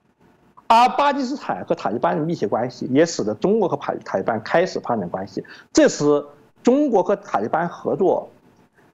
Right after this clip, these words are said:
建立一个包括伊朗、巴基斯坦在内的大陆体系的时机就渐渐成熟。需要的只是塔利班和钱而已。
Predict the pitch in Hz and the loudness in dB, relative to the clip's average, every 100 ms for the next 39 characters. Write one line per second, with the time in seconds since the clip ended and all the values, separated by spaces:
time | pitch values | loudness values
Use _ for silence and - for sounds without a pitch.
0 | _ - 269 220 185 165 165 151 135 131 | _ 4 4 4 0 0 2 2 2 0
1 | - - 226 254 - 165 143 180 262 - | -2 2 4 2 0 -2 -2 -2 -4 -4
2 | 101 156 175 - 101 151 139 120 - 226 | -2 -4 -4 -10 -2 -2 0 -2 -2 0
3 | 165 170 123 - - - 113 - 120 135 | 0 -2 -6 -10 -12 -8 -8 -6 -6 -4
4 | 127 117 - 190 139 107 - - - - | -6 -10 0 0 2 -2 -6 -12 -10 -12
5 | - _ - 226 294 208 117 - - - | -14 _ -2 4 4 4 0 -6 -14 -8
6 | 113 - _ _ _ - - 143 156 180 | -10 -10 _ _ _ -4 0 0 0 0
7 | 202 - - 127 - - - 147 131 | -2 -8 -8 -8 -8 -16 -6 -2 -2